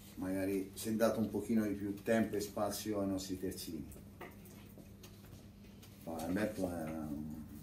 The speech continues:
oltre che una persona di qualità, è un giocatore fortissimo, importante per noi.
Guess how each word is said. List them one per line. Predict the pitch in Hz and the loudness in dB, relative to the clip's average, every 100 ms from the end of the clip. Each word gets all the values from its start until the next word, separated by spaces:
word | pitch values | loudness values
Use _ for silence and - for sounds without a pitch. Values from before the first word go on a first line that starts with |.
| - - | -10 -2
oltre | 107 107 110 | 0 4 4
che | 117 | 6
una | 110 | 6
persona | 110 101 110 110 | 4 2 2 2
di | |
qualità, | 107 104 104 123 | 4 2 2 4
è | |
un | 110 | 4
giocatore | 95 95 104 101 92 - - - | 4 2 2 2 2 -2 -10 -8
fortissimo, | 95 92 - 113 - 127 113 | -6 -2 4 4 4 2 4
importante | 95 92 92 98 95 95 | 4 4 0 0 0 2
per | 95 | 2
noi. | 92 113 117 - | 4 4 4 2